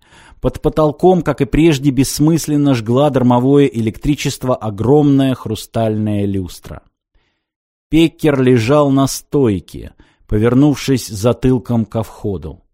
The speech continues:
Можно было подумать, что он, устав, заснул на рабочем месте,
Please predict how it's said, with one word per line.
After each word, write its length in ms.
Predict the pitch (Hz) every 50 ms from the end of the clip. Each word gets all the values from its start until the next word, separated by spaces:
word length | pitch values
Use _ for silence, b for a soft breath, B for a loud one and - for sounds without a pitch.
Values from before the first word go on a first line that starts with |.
| _ b b b b b
Можно 300 | 127 147 131 139 156 147
было 200 | 151 156 147 135
подумать, 540 | - 147 139 135 165 175 170 165 160 147 -
что 280 | - - 147 143 147
он, 160 | 151 151 156 139
устав, 440 | 143 123 - - - 160 151 151 123
заснул 720 | 107 107 143 143 135 - - 151 156 160 156 143 123 110
на 100 | 107 104
рабочем 480 | 104 107 104 104 101 - - - 101 98
месте, 540 | 98 95 87 80 - - - - - -